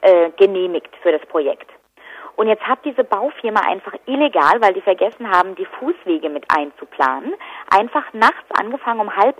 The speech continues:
eins einen Bulldozer in den Park zu schicken, damit der illegal die Bäume abholzt. Äh, und es wurde eben gegen diese, äh, Bäume abholzen, wurde schon, ähm,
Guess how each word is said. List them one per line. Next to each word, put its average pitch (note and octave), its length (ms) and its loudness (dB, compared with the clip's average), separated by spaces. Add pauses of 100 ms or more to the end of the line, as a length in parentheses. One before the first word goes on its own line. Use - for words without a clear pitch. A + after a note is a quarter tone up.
eins G3+ 300 -4
einen G#3 220 -2
Bulldozer A3 440 0
in E3 60 0
den D#3 120 -8
Park D#3 300 -8
zu - 140 -20
schicken, C4+ 220 -6
damit G#3+ 260 -2
der A3 160 0
illegal A#3+ 520 2
die A#3+ 100 -8
Bäume G3+ 420 0
abholzt. - 480 -4 (1080)
Äh, G3 260 8
und G#3+ 340 0
es G#3 180 0
wurde D4+ 260 -2
eben A#3+ 280 -2
gegen B3 360 -4
diese, G#3+ 600 -2
äh, G3 420 4
Bäume G#3+ 340 0
abholzen, A3 600 -2
wurde A3 360 2
schon, G#3+ 340 -2
ähm, F#3+ 440 -4